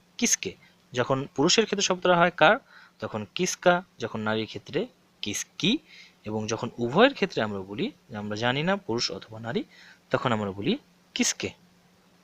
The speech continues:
ধরুন রাস্তায় কিছু পড়ে আছে, যখন আমরা শিওর হব যে এটা কোনো পুরুষ মানুষের, তখন আমরা বলবো, "ইয়ে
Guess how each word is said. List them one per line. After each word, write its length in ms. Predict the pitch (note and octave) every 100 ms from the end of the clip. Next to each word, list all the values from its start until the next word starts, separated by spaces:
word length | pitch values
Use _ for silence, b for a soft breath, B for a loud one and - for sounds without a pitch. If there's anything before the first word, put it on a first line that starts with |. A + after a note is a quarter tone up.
| _ _ _ _ _ _ _ - D3
ধরুন 280 | C#3+ D3+ G3+
রাস্তায় 400 | D#3 C3+ C#3 G3+
কিছু 200 | G3 F3+
পড়ে 240 | E3+ F#3+ F#3
আছে, 220 | - C#3+ - - -
যখন 320 | A#2+ C#3 F#3
আমরা 240 | E3+ E3+
শিওর 300 | E3 - D3+
হব 300 | E3+ B2+ D#3+ B3+
যে 200 | A#2 A#2
এটা 140 | G#2+ A#2+
কোনো 240 | B2 A#2 -
পুরুষ 240 | F#3 G#3+
মানুষের, 340 | F3+ A#2 G2+ F3+ - b b b b
তখন 280 | - B2 A3+
আমরা 200 | F3+ C#3
বলবো, 340 | B2+ A#2+ C#3+ A#3+
"ইয়ে 380 | C3+ C3 G3